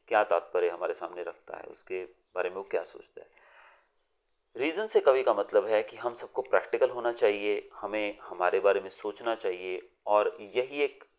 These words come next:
clear रास्ता है अपने दिमाग को fresh रखने का, शुद्ध रखने का।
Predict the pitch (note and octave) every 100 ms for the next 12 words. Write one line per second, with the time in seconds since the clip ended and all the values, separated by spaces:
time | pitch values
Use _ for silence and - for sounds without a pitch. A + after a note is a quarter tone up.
0 | _ A2+ A#2 A#2+ G2+ F2+ - G2 F#2 F2+
1 | - - _ - F#2+ G2 F#2+ F#2 F2+ -
2 | G#2 F#2 F2 - B2+ - - _ _ _
3 | - A#2+ - F#2 F#2+ F2+ G2 G#2 - -
4 | _ _ - - G#2+ F#2+ - - - -